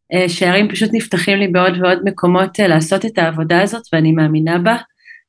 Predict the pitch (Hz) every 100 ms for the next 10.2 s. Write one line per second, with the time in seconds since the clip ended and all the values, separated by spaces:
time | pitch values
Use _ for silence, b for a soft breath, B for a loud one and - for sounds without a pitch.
0 | _ 175 175 196 214 190 202 202 185 214
1 | 214 214 202 190 180 175 180 - 180 190
2 | 196 220 214 175 180 208 208 - 175 220
3 | 175 165 165 175 180 202 202 214 180 170
4 | 175 202 175 180 208 214 170 160 190 190
5 | 208 220 - 170 160 196 214 220 - 185
6 | 170 185 214 226 - - B B B B
7 | B B - 180 175 160 190 190 226 233
8 | 220 - 185 175 196 208 - 190 170 170
9 | 196 202 185 180 196 214 202 185 - 165
10 | 165 185